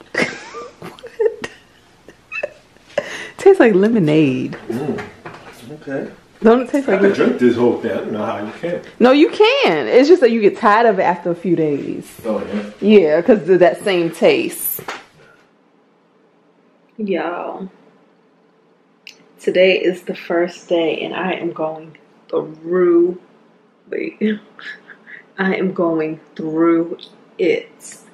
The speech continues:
Speaker 1: Got Jay off to work and everything. And then I went and I did a three-mile walk this morning. Could have been where I went wrong. 'Cause even coming back from the walk, I started feeling lightheaded.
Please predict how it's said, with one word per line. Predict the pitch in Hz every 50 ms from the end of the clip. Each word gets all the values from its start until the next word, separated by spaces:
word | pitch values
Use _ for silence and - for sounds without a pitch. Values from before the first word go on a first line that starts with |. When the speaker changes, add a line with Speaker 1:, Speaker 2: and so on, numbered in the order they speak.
| _ _ 196
Speaker 1:
Got | 202 202 - 202
Jay | 190 180 185 185 175 175 175
off | 175 170 170 170 -
to | - -
work | 175 165 160 156 156 - -
and | 156
everything. | 160 160 156 175 170 - - 160 156 151 147 151 - _ - - - _ _ -
And | 185 190 185 190
then | - 190 185 180 180 180 175 170 - - -
I | 165 175 180 180 190 196 202 214 214 202 180 175 170
went | 185 190 185 170 - - -
and | 185 185
I | 170 170
did | - 180 160
a | 160 160
three-mile | - - 160 165 180 196 190 190 190 185 180 170 170 165 160 156
walk | 151 143 135 - - 151 165 - - - -
this | - 175 170 - -
morning. | 190 180 175 175 175 175 180 175 175 175 175 190 185 - _ _ _ _ _ _ _ _ _ _ _ _ _ _ _ _ _ - - - _ _ _
Could | - - 185
have | 160
been | 180 170 165 160
where | 160 156 151 151
I |
went | 160 151 - -
wrong. | 151 156 156 156 151 151 151 147 - - - - - _ _ _ _ _ _ _ _ _ _ _ _ _ _ _ _ _ _ _ _ _ -
'Cause | - 285 214 -
even | - 240 247 247 220 247 240 233 226 - - - _ _ -
coming | - - 262 214 208 202 196
back | 196 180 175 - - -
from | 196 185 180
the | 175
walk, | 170 170 170 - -
I | 170
started | 175 - - 175 156 - -
feeling | - 180 165 160 151 131 -
lightheaded. | 143 156 165 170 175 - 226 208 247 233 214 214 220 214 220 -